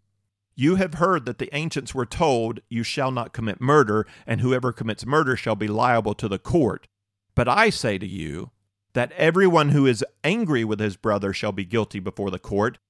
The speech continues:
and whoever says to his brother, 'You good for nothing,' shall be guilty before the Supreme Court. And whoever says, 'You fool,' shall be guilty enough to go into the fiery hell." I'm a pretty good person.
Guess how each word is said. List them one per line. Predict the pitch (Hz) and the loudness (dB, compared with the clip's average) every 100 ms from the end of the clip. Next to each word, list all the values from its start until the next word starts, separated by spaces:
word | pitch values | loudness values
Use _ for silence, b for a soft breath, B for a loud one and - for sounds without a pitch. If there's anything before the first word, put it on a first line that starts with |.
| _ _ - | _ _ -2
and | 131 | 2
whoever | 147 185 151 127 | 4 4 4 2
says | - 214 214 | 0 -2 -2
to | - 143 | -2 -2
his | 113 | 0
brother, | 131 123 117 | 0 0 0
'You | 117 127 | -2 -6
good | 95 165 170 127 | 0 4 4 2
for | 110 | -4
nothing,' | 98 95 - 107 110 _ _ | -4 -6 -6 -6 -8 _ _
shall | - 131 139 | -4 -2 -2
be | 110 | -4
guilty | 107 104 151 143 131 | -6 2 2 2 -4
before | 110 110 117 | -6 -4 -4
the | 113 | -4
Supreme | - 117 160 143 | -6 -6 -4 -6
Court. | - 95 85 _ _ _ - | -6 -10 -10 _ _ _ -4
And | 127 120 | 0 4
whoever | 196 151 135 | 4 4 2
says, | - 127 113 - | 2 0 0 -4
'You | 131 127 | -2 -2
fool,' | - - 202 170 120 107 104 _ _ | -4 4 8 8 6 4 0 _ _
shall | - 123 | -8 -6
be | 104 107 | -4 -6
guilty | 95 120 156 175 185 175 - | -4 0 0 0 -4 -8 -6
enough | 131 123 123 - | -4 0 -2 -2
to | 113 | -8
go | 95 113 120 123 - | -2 0 2 0 -4
into | 117 - | -6 -6
the | 110 104 | -6 -6
fiery | - - 113 120 117 104 104 90 _ _ _ | -6 -2 2 2 0 -2 -4 -8 _ _ _
hell." | - 123 104 76 - _ _ _ _ _ _ _ _ _ | -8 -4 -4 -6 -14 _ _ _ _ _ _ _ _ _
I'm | 107 117 | -8 -6
a | 113 | -4
pretty | 120 120 | -6 -6
good | 117 107 | -6 -4
person. | 147 - - | -4 -6 -12